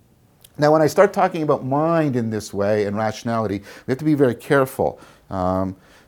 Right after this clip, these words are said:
we're not talking about mind, um, in the sense that's your mind, the individual mind. We're talking about mind in an extended sense. We're talking about the entire system of patterns of intelligibility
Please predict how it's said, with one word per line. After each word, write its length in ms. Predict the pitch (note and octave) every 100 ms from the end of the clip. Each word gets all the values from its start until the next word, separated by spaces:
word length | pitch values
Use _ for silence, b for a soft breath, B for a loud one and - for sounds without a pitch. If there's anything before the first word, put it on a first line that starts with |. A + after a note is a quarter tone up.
| b b b b b b -
we're 80 |
not 160 | F3+ G3+
talking 220 | A3+ G3+
about 240 | G3 E3+ D3
mind, 720 | D3+ D#3+ E3+ E3 D#3+ D#3 C#3+ _ -
um, 380 | A#2+ A#2+ A#2 - - - B2+ - A2+
in 140 | C3
the 80 | B2
sense 360 | - C3 B2 -
that's 340 | A#2 A2+ - -
your 460 | A2 B2 C3+ C3
mind, 440 | A#2+ G2 F#2 F2 F2+
the 120 | A2
individual 560 | B2 A#2+ B2 A#2+ A#2 F#2+
mind. 440 | F2 E2 C#2+ B1 b b b G2
We're 80 |
talking 200 | - C#3+
about 160 | C#3 A2+
mind 360 | A#2+ A#2+ A#2+ A2
in 80 |
an 120 | G#2 G2
extended 680 | - - - D3 C3+ A2 E2+
sense. 500 | - E2 - - - b b b b b b
We're 140 | G#2+
talking 240 | D#3 E3+ G3
about 180 | F3
the 100 | D3
entire 800 | C#3 B2+ - F3+ G3 F#3 E3+ -
system 1080 | - - - - G#3 - - B2 G2+ F2 F#2 b b b
of 180 | - -
patterns 480 | - D#3+ D#3+ D#3 C3+
of 80 | B2+
intelligibility 1080 | C3 C#3+ C3+ A#2 A2+ B2+ B2+ A#2+ - D2+